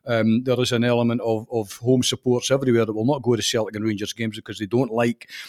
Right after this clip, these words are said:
what they perceive as, as, as, as an atmosphere which it can be threatening and dangerous and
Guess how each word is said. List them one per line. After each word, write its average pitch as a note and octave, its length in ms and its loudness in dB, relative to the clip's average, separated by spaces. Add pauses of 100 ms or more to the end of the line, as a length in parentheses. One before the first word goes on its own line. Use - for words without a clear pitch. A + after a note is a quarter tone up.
(220)
what A#2+ 200 -2
they C3 120 4
perceive C3 600 2
as, A#2 200 0
as, A#2 240 -4
as, A2+ 200 -2
as G#2+ 180 -6
an A2 120 2
atmosphere A#2 580 0
which A2 320 -2
it - 140 -6
can G#2+ 160 -4
be G#2 120 -4
threatening A#2+ 600 -4
and G2+ 280 -4
dangerous A2+ 540 0
and G2+ 140 -8